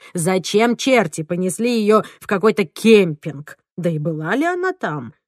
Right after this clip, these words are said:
Тоже вопрос. А это здесь зачем? Ещё покалечимся». И она отодвинула в сторону доску, неизвестно зачем положенную на песок у крыльца.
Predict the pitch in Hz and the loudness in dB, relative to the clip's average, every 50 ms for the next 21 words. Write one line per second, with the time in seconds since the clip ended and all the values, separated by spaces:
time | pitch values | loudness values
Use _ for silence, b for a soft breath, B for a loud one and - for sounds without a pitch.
0 | _ _ - 180 180 196 220 240 226 294 370 359 370 381 381 - 339 311 208 - | _ _ -2 -2 0 2 2 0 0 0 0 0 0 -2 -2 -4 -6 -6 -6 -6
1 | - 147 - - - _ _ _ _ _ _ _ _ _ _ _ - - 170 185 | -8 -12 -14 -16 -18 _ _ _ _ _ _ _ _ _ _ _ -8 -2 2 4
2 | 220 247 269 320 330 233 175 156 - 160 160 156 147 175 160 151 156 151 156 214 | 4 6 6 6 4 4 2 0 -4 -6 -6 -6 -6 -6 -6 -6 -6 -2 0 0
3 | 226 233 - - 165 147 147 127 - - _ _ _ _ _ _ - 160 185 175 | 0 0 -2 -6 -8 -10 -10 -12 -18 -20 _ _ _ _ _ _ -6 -4 -4 -2
4 | - - 196 - 185 156 - 208 185 175 180 208 226 - - 185 156 - - 147 | 0 0 -2 -2 -2 0 0 0 2 2 2 2 2 0 -2 -6 -6 -6 -10 -12
5 | - - _ _ _ _ _ _ _ _ _ _ _ _ _ _ _ _ _ _ | -14 -18 _ _ _ _ _ _ _ _ _ _ _ _ _ _ _ _ _ _
6 | _ _ _ _ _ - 220 226 226 233 254 294 339 349 311 - 294 294 240 247 | _ _ _ _ _ -2 2 2 4 4 2 2 0 0 0 0 0 0 2 2
7 | 302 285 285 285 285 285 294 - - - 285 262 220 180 170 175 175 170 170 180 | 2 2 2 2 0 -2 -4 -8 -6 -4 -2 -2 -2 -2 -2 -2 -4 -2 -2 0
8 | 302 370 359 - - - 190 156 B B B B B B B 190 202 214 208 185 | 0 0 0 -4 -6 -8 -8 -8 B B B B B B B 2 2 2 2 0
9 | 151 160 233 302 302 - 285 247 190 208 202 - - 247 254 269 - 208 190 202 | 0 -2 -2 -2 0 0 0 0 0 -2 -2 -2 -2 -2 -2 -2 0 0 0 0
10 | 240 294 269 247 254 240 226 214 208 208 202 - 214 214 - - 262 285 - - | 2 0 0 0 0 0 0 0 0 -2 -4 -4 -6 -6 -6 -4 -6 -6 -8 -12
11 | - _ - 294 320 320 311 - - 196 160 147 | -14 _ -4 -4 -2 -2 -4 -6 -6 -8 -8 -8